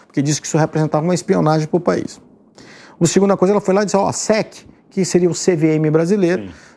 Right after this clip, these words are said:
Speaker 1: disse: olha, qualquer empresa listada tem que reportar problemas cibernéticos, o impacto, quem teve,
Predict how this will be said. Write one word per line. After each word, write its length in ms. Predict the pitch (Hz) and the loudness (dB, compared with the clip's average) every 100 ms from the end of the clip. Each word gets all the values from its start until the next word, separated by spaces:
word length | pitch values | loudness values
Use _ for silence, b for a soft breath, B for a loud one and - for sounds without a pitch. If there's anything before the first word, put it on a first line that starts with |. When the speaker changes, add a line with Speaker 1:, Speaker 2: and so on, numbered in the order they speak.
| - | -6
Speaker 1:
disse: 200 | 156 - | -2 0
olha, 180 | 156 - | -2 -4
qualquer 460 | - 196 - 247 | -2 -2 0 0
empresa 360 | 381 240 170 156 | 0 0 0 0
listada 540 | 147 - 135 127 - | -2 -4 -2 -2 -4
tem 300 | - - 214 | -6 -2 -2
que 100 | 214 | 0
reportar 720 | 180 190 160 131 - 143 151 - - _ _ _ _ | 0 0 -4 -6 -4 -2 -2 -8 -20 _ _ _ _
problemas 400 | 165 147 160 165 | 0 2 2 0
cibernéticos, 640 | - 160 139 104 - - | 0 0 0 -4 -6 -4
o 40 | 214 | -2
impacto, 640 | 208 - 151 139 - - | 0 -2 -2 -4 -14 -10
quem 180 | - 214 | -2 -2
teve, 720 | - _ 180 180 156 165 139 | -2 _ -2 0 0 0 -2